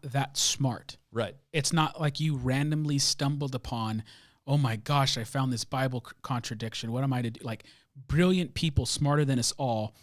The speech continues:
Speaker 1: have wrestled through it. People from different cultures in different times throughout history have
Speaker 2: Right.
Speaker 1: re-,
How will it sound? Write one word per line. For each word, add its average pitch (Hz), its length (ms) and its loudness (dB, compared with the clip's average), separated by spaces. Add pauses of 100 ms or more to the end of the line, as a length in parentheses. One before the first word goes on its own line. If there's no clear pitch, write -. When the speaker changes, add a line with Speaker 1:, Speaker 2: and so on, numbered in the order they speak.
(160)
Speaker 1:
have 123 240 -2
wrestled 123 320 -2
through 110 120 -2
it. - 120 -12
People 180 500 0
from 135 240 2
different 127 320 -4
cultures 143 560 -4
in 123 120 -2
different 135 340 -6
times 143 400 0
throughout 127 220 -4
history 147 420 -2
have 131 200 -4
Speaker 2:
Right. - 100 2
Speaker 1:
re-, - 60 -6